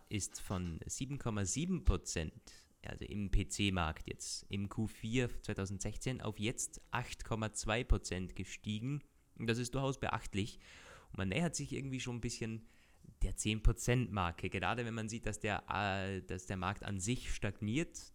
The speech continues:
Der gesamte P-C-Markt wuchs um leg-, lediglich null Komma sieben Prozent. Und die meisten Umsätze, die meisten, das meiste Plus wurde im B two B-Bereich gemacht. Also die privaten Anwender,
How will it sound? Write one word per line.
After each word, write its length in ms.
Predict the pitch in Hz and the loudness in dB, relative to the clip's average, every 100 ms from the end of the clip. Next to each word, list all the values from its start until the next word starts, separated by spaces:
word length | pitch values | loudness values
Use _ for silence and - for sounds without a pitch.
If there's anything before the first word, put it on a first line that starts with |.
| - | -10
Der 100 | 101 | -6
gesamte 420 | 101 101 117 120 | 0 2 2 -2
P-C-Markt 960 | - 107 - 104 - - 98 98 - - | -6 -4 -2 -2 -4 -4 -2 -2 -6 -2
wuchs 300 | 113 107 110 | -2 -2 -4
um 120 | 107 | -4
leg-, 380 | 101 104 101 - | -4 -4 -6 -4
lediglich 500 | 107 107 104 101 - - - - | 2 2 4 0 -4 -12 -20 -2
null 240 | 120 135 139 | 6 8 8
Komma 340 | - 113 107 | 4 2 2
sieben 420 | - 131 131 110 | 2 0 0 4
Prozent. 580 | - 90 - - 104 131 - - - - - - - - - | 4 4 0 -4 -4 -4 -10 -20 -20 -20 -20 -20 -20 -20 -12
Und 460 | - 107 104 104 107 - - | -2 0 2 2 0 0 2
die 80 | |
meisten 720 | 98 92 113 147 - 143 139 - | 6 6 6 4 2 2 0 0
Umsätze, 580 | 123 143 143 120 117 113 | 0 0 2 2 2 0
die 80 | 107 | 0
meisten, 680 | 101 113 120 123 117 113 - | 2 2 0 -2 -2 -2 -2
das 140 | 95 | -2
meiste 280 | 104 - 104 | 0 0 4
Plus 400 | - 123 131 - | 6 6 4 0
wurde 160 | 107 104 | 0 2
im 140 | 101 | 0
B 80 | 113 | 0
two 140 | 113 | -2
B-Bereich 880 | 95 131 123 - - 95 90 78 - | 0 0 -2 -4 -2 0 2 0 -2
gemacht. 460 | 82 80 80 - - | -2 -2 -4 -8 -6
Also 200 | 85 85 | -4 -4
die 80 | |
privaten 500 | 90 - 90 98 143 | -2 -2 0 0 -2
Anwender, 720 | 143 117 127 117 113 117 113 | -4 -4 -4 -4 -2 -2 -4